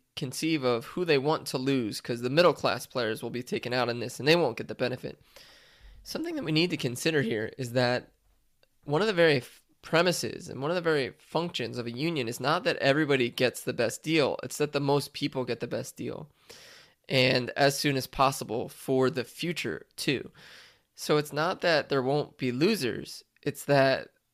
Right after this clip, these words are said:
we wanna have as few as possible. And what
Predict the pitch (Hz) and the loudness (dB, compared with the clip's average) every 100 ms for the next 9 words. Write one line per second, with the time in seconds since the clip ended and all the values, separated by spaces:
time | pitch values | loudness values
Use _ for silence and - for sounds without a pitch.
0 | _ - 147 170 175 160 151 139 - - | _ 0 4 6 4 4 2 0 -2 -2
1 | 139 131 120 - 131 123 - 123 82 - | 0 0 -2 -4 -2 -2 -4 -10 -12 -14
2 | - _ - - - _ - 147 135 135 | -20 _ -20 -20 -20 _ -2 0 2 2
3 | 123 | 0